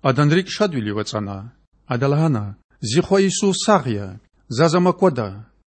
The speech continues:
Идалай гюрюниз Аллах ти Якубаз ахварай лахана. Якуб, зун Аллах я, зун вибубадин Аллах я.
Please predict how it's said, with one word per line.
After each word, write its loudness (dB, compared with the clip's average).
Идалай 4
гюрюниз 0
Аллах 0
ти -6
Якубаз -2
ахварай -4
лахана. -6
Якуб, -2
зун 2
Аллах 0
я, -12
зун 4
вибубадин 4
Аллах 2
я. -8